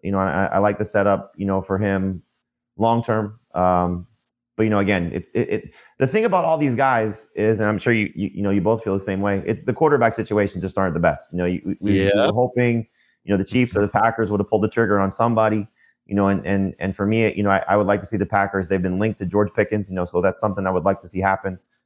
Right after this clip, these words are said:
Speaker 1: Uh, Christian Watson, um, Sky Moore, you know, there's, there's an opportunity for a lot of guys. Alec Pierce, you know, uh, Dave and I are
Speaker 2: Yes.
Speaker 1: very high on him.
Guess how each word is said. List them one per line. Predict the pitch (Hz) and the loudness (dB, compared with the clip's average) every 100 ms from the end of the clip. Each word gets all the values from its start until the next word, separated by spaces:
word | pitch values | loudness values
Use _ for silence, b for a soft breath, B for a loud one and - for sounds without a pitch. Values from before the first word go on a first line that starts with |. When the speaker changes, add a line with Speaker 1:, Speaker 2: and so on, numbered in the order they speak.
| _ | _
Speaker 1:
Uh, | 87 | 0
Christian | 90 110 - 98 | 2 0 0 2
Watson, | 98 107 - 98 95 - _ | 2 2 0 -4 -4 -10 _
um, | - 87 85 85 82 | -2 0 2 0 -2
Sky | - 101 | 0 0
Moore, | 98 98 101 87 | 2 2 2 0
you | 90 | -2
know, | |
there's, | 87 92 87 | 0 0 0
there's | 92 92 | -2 0
an | |
opportunity | 101 95 90 92 92 | 0 0 -4 -2 -2
for | 92 - | -2 2
a | 87 | 2
lot | 90 | 4
of | 90 | 4
guys. | 92 90 | 2 2
Alec | 98 92 | 2 0
Pierce, | 87 87 - | 0 -2 0
you | |
know, | 87 82 65 - | -4 -2 -6 -6
uh, | 78 80 b b b _ | -6 -6 b b b _
Dave | 92 | -2
and | 90 | 0
I | 90 | 0
are | |
Speaker 2:
Yes. | 92 | 2
Speaker 1:
very | 85 | 0
high | 87 | 0
on | 85 | 0
him. | 87 85 | -2 -4